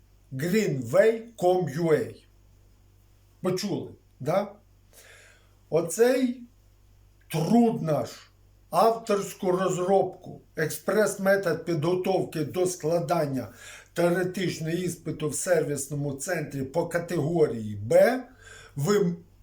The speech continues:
можете придбати на сайті greenway com ua. Введіть там Херсонська область і знайдете всі наші труди. Так, шановні друзі,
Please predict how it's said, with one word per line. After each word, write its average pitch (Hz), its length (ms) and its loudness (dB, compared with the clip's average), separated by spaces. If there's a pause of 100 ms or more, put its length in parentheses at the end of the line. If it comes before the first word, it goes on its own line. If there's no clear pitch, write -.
(120)
можете 214 760 4
придбати 156 880 2
на 147 340 -2
сайті 190 920 -4 (300)
greenway 160 920 0
com 170 360 0
ua. 127 280 -2 (580)
Введіть 180 800 0 (100)
там 127 480 -2
Херсонська 151 720 -4
область 240 680 4
і 311 200 0
знайдете 202 760 0 (240)
всі 214 520 -8
наші 135 640 -6 (260)
труди. 127 380 -4 (1000)
Так, 165 240 2
шановні 160 560 -2
друзі, 262 580 0